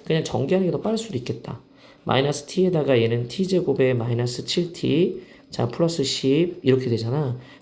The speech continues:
마이너스 T 삼 승 플러스 칠 티 제곱, 자, 마이너스 십 티. 이걸 이제 계산만 하면 돼. 그러면 마이너스 삼 티 제곱에 십사 티,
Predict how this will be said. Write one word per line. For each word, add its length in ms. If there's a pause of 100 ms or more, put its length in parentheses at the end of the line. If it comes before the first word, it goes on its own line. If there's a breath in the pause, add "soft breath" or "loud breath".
마이너스 400
T 60
삼 240
승 400
플러스 260
칠 160
티 140
제곱, 520 (200 loud breath)
자, 140
마이너스 320
십 180
티. 160
이걸 260
이제 140
계산만 420
하면 200
돼. 320
그러면 400 (320 loud breath)
마이너스 300
삼 120
티 160
제곱에 680
십사 380
티, 560